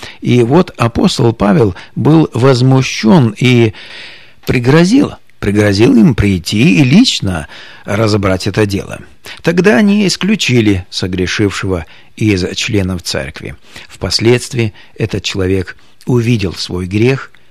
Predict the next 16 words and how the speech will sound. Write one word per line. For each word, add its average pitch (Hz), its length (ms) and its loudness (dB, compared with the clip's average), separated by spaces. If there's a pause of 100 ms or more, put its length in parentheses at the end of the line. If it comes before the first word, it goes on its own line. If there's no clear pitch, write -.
(100)
он 101 180 -6
покаялся 95 640 -4
в 104 120 -2
нём, 143 300 2 (360)
и 123 120 0
это 165 480 2
раскаяние 92 640 -2
было 113 520 2 (220)
глубоким. 107 840 -2 (420)
Он 113 240 0
полностью 165 800 2 (220)
оставил 98 600 -4 (160)
грех. 92 480 -8 (800)
Павел 117 320 2
теперь 135 400 0
говорит 123 460 2